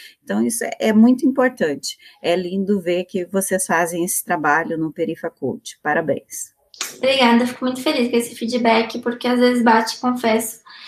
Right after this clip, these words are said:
Speaker 2: até com tudo o que acontece no Brasil, bate às vezes uma desmotivação,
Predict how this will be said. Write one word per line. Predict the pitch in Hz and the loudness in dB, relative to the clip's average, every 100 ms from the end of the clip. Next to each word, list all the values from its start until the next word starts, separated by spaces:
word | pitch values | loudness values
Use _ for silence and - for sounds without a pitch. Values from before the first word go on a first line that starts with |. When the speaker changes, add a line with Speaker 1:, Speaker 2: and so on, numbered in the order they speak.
| - - | -16 -2
Speaker 2:
até | 220 247 247 | 0 0 -2
com | 294 | -2
tudo | 294 320 | 4 4
o | |
que | 320 | 4
acontece | 320 302 277 277 262 | 2 2 0 0 0
no | |
Brasil, | 240 240 233 247 262 262 | 2 4 2 2 -2 -2
bate | 233 247 247 | 2 2 2
às | 277 | -2
vezes | 277 | -2
uma | 277 247 | 0 -2
desmotivação, | - 262 262 254 269 - 254 247 269 | -2 -4 -2 0 2 2 2 2 2